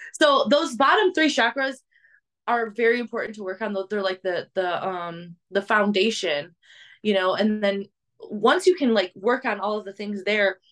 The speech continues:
your heart, your, your heart is all about loving yourself and people. And then, um, your throat chakra is communication. Again, like, so your throat and your sacral are very much connected.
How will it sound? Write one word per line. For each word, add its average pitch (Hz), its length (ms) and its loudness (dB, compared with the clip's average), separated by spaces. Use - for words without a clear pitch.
your 226 140 2
heart, 240 500 2
your, 202 460 -4
your 226 180 -4
heart 233 300 -2
is 220 120 -4
all 202 180 0
about 196 320 -6
loving 240 480 -4
yourself 220 640 -2
and 185 160 -14
people. 233 640 2
And 208 160 2
then, 190 300 -2
um, 180 260 -4
your 180 120 -6
throat 233 260 0
chakra 220 360 -2
is 180 220 -6
communication. 226 880 0
Again, 220 440 2
like, 202 180 -2
so 220 160 -4
your 208 160 -2
throat 247 480 -2
and 208 100 -6
your 185 220 -6
sacral 269 500 -2
are 196 160 0
very 208 200 -4
much 196 280 -10
connected. 202 680 -4